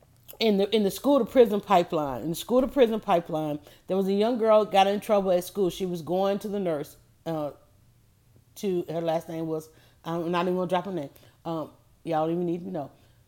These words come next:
Uh, 'cause right now she is, should be a young woman in her, well into her career at this point. Um, I'm not even gonna say her name, but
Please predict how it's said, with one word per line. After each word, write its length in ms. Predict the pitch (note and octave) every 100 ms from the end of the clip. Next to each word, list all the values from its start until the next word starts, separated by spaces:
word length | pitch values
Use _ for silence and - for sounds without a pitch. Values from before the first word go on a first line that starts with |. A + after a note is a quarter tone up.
| _ _
Uh, 200 | E3+ D#3
'cause 240 | D3+ E3 D3
right 180 | E3 E3
now 220 | E3+ F3
she 560 | - - - - F#3+ -
is, 460 | E3+ D#3+ D#3 D#3
should 180 | - A#3+
be 340 | C4 B3 - -
a 280 | E3+ D#3+ D3+
young 320 | D#3 E3+ G#3+
woman 380 | F#3+ F#3+ G3 - - -
in 180 | D#3+ E3+
her, 100 | F3+
well 280 | D3+ E3 F3
into 180 | F#3 G3
her 180 | F#3+ F#3+
career 480 | G3 F#3+ G3+ F#3+ -
at 100 | -
this 140 | G#3+
point. 340 | - A3 G#3+ - _ _ _ _ _
Um, 420 | E3+ D#3+ D3+ C#3+ - _ _ - _ _ -
I'm 140 | D#3+
not 140 | D#3+ E3
even 100 | F3
gonna 120 | E3+
say 140 | -
her 60 | F#3
name, 260 | D#3+ C#3 C3
but 280 | F3+ -